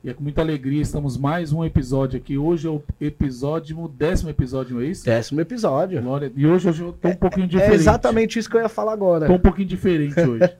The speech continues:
Speaker 1: Então, você que tá aí, fique com a gente até o final, porque muita coisa boa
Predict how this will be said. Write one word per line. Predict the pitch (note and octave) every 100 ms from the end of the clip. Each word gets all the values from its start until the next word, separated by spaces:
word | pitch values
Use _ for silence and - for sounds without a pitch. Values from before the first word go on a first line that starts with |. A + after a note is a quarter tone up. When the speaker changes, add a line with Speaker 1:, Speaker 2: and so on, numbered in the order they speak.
| F#3 F3+ F3 - _
Speaker 1:
Então, | - E3 E3+
você | E3 D#3 D3+
que |
tá | - D3+
aí, | D3+ F3+ F#3+ - _
fique | - - A3+ G#3
com | G3
a | F3+
gente | C3+ E3+ E3+
até | D3+
o | D3+
final, | - D3 C#3+ E3 F#3 - _ _
porque | C#3 B2+ D3
muita | D3+ F#3 E3+
coisa | F3+ D3+ D3
boa | D3 E3 F3